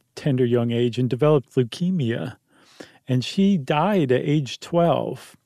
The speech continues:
But before she died, she started this project of folding a thousand paper cranes for, in origami, which was, uh, kind of this long-standing thing that was associated with, like, good luck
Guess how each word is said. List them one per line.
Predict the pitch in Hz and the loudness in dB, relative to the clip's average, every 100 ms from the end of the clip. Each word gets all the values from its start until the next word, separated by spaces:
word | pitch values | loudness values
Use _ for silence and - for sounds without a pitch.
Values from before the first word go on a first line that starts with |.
| - - - _ | -20 -20 -20 _
But | 143 | 0
before | 120 135 190 208 | 2 2 4 2
she | - | 0
died, | 143 156 185 180 | 0 2 2 2
she | - 147 | 0 -4
started | - 180 156 | 0 0 0
this | 131 - | -2 -4
project | - 156 170 131 120 - | 0 2 2 2 -2 -2
of | - | -2
folding | - 160 160 135 | 2 4 4 2
a | 123 | 0
thousand | - 131 156 151 156 151 | 0 2 2 2 2 0
paper | - 156 - | 0 0 0
cranes | 131 - 135 123 123 135 | -2 0 0 0 -2 -10
for, | - 131 120 | -6 -2 -2
in | - 131 156 135 131 147 | 0 -2 0 -2 -2 -4
origami, | 147 139 120 147 160 123 143 - - - - | -2 0 0 0 0 -2 -4 -8 -20 -18 0
which | 143 - | 0 0
was, | 165 143 131 | 0 0 0
uh, | 156 165 | -4 -4
kind | - 202 | 0 2
of | 190 | 2
this | 156 - | 0 0
long-standing | 135 135 151 139 - 147 139 117 | 2 2 2 0 0 2 2 0
thing | - 147 | 0 0
that | 135 131 | 2 0
was | 123 110 - - - - | 0 -2 -8 -20 -18 -10
associated | 120 - 131 - 127 123 | -4 0 2 4 4 4
with, | 120 - | 2 0
like, | 120 - - _ | -4 -4 -20 _
good | - 156 135 127 | 2 2 2 2
luck | 135 135 131 - | 2 2 0 -10